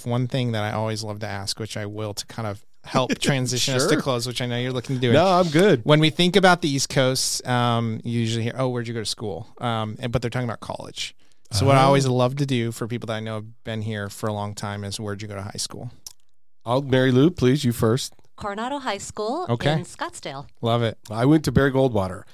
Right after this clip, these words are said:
Speaker 1: Okay.
Speaker 2: I was actually supposed to go to Ironwood. Uh,
Speaker 1: Oh.
Speaker 2: I lived right up, we lived at fifty-ninth and Cholla, and I was supposed to go to Ironwood, but my dad was the choir director at Goldwater.
Speaker 1: Oh, love
Speaker 2: And
Speaker 1: it.
Speaker 2: so I was like, "Ah, I'm gonna go over there." And, and, uh, I, it worked out 'cause I met my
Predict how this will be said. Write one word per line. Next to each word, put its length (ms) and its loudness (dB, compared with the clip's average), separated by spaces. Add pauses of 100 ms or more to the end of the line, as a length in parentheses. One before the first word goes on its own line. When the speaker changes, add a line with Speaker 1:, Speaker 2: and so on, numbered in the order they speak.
(120)
Speaker 1:
Okay. 220 -2
Speaker 2:
I 100 -2
was 120 4
actually 280 4
supposed 320 2
to 80 -2
go 100 6
to 100 6
Ironwood. 640 2 (100)
Uh, 420 2
Speaker 1:
Oh. 60 -2
Speaker 2:
I 80 4
lived 320 4
right 180 6
up, 160 2
we 140 4
lived 200 2
at 100 0
fifty-ninth 460 0
and 100 -2
Cholla, 440 4 (340)
and 80 0
I 40 6
was 100 4
supposed 220 4
to 40 -4
go 100 6
to 60 4
Ironwood, 400 4
but 120 2
my 120 -2
dad 280 2
was 180 -2
the 220 -4
choir 260 2
director 380 -2
at 100 -8
Goldwater. 540 -6
Speaker 1:
Oh, 280 2
love 160 2
Speaker 2:
And 100 6
Speaker 1:
it. 40 -2
Speaker 2:
so 220 4
I 100 6
was 140 2
like, 160 4 (100)
"Ah, 220 2
I'm 80 4
gonna 140 6
go 160 6
over 140 2
there." 440 4
And, 180 2
and, 320 2
uh, 180 0
I, 140 2 (100)
it 120 6
worked 240 4
out 160 6
'cause 100 -6
I 60 4
met 160 0
my 260 2